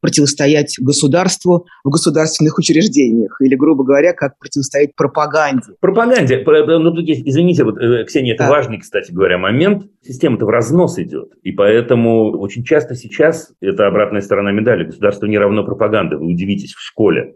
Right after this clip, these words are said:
Speaker 2: Я совсем,
Speaker 1: Мгм.
Speaker 2: совсем сейчас не говорю о том, что государство ведет хоть в чем-то себя правильно, не об этом речь. Но пропаганда не обязательно инициирована государством сегодня.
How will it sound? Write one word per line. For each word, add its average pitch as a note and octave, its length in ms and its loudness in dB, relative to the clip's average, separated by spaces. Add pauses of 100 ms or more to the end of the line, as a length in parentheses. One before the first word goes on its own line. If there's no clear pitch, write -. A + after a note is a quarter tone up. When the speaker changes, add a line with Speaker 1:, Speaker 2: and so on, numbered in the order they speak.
(140)
Speaker 2:
Я F#2+ 180 0
совсем, D#3+ 280 2
Speaker 1:
Мгм. - 60 -6
Speaker 2:
совсем - 260 -2
сейчас F2+ 160 -6
не G2 100 -4
говорю G2 260 2
о F2 40 0
том, F2 120 -6
что E2+ 100 0
государство F2 480 -2
ведет E2+ 300 -4 (440)
хоть - 160 -6
в - 40 -20
чем-то - 320 -2
себя D2+ 240 -6
правильно, C3+ 440 2
не G2+ 160 0
об A#2 140 2
этом F#2+ 220 -2
речь. - 200 -10 (200)
Но A#2+ 180 0
пропаганда B2 440 0
не A#2+ 100 2
обязательно G#2 440 -2
инициирована F#2 560 0
государством D#2 520 -4
сегодня. C2 380 -10